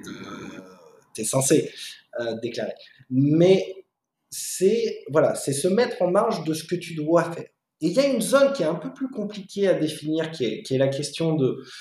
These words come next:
de, de, de, par rapport à l'optimisation et la fraude, c'est ce qu'on appelle, nous, en droit, l'abus de droit. Et ce truc-là,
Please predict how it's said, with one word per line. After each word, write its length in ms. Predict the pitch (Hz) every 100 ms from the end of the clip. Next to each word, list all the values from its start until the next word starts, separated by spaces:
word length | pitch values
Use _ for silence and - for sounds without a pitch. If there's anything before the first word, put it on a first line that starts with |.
| - -
de, 260 | 120 123 117
de, 680 | 127 127 120 110 110 107 120
de, 440 | 117 120 117 113 101
par 100 | 131
rapport 240 | 131 151 143
à 40 |
l'optimisation 720 | 139 143 156 151 143 135 -
et 40 | 135
la 100 | 127
fraude, 240 | - 202
c'est 120 | -
ce 80 | 143
qu'on 140 | - 135
appelle, 280 | 131 123
nous, 140 | 139 190
en 140 | 160
droit, 320 | 127 143 165
l'abus 240 | 156 135 135
de 60 |
droit. 400 | 113 107 - _ _ _ -
Et 40 |
ce 200 | - 156
truc-là, 800 | - - 269 269 - 165 151